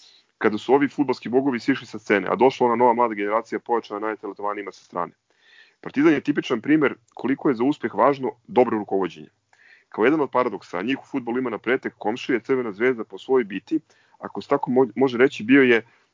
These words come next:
nevojni klub, ali je uvek imala tvrdo rukovodstvo,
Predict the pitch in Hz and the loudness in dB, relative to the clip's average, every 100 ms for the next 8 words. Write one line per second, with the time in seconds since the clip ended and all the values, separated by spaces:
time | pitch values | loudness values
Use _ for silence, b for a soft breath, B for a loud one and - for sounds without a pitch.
0 | _ - 127 120 113 95 87 90 - _ | _ 0 4 6 4 2 -4 -12 -12 _
1 | _ 98 98 117 160 131 - _ - 139 | _ -4 -2 0 0 -2 -8 _ -8 -4
2 | 143 - 147 139 110 - 104 - - | -4 -4 -4 -4 -6 -4 -4 -4 -10